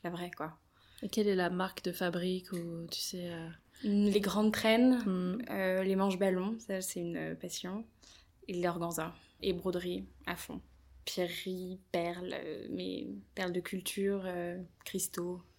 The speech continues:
Speaker 2: Où est-ce que tu trouves tout ça, tout ton matériel, euh ?
Speaker 1: Alors, euh, j'ai eu la chance de travailler avec un créateur libanais pendant six ans.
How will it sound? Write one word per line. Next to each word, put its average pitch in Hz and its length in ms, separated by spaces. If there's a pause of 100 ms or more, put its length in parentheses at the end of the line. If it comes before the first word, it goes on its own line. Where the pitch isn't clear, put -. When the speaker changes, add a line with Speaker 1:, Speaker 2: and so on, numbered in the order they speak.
(280)
Speaker 2:
Où 196 60
est-ce 202 100
que 208 80
tu 196 120
trouves 190 220
tout 180 120
ça, 185 200
tout 190 140
ton 175 140
matériel, 175 580
euh ? 170 120
Speaker 1:
Alors, 190 440
euh, 190 360
j'ai 185 200
eu 190 60
la 185 180
chance 247 300
de 233 80
travailler 214 520
avec 185 260
un 180 80
créateur 220 440
libanais 208 420
pendant 185 240
six 196 280
ans. 202 240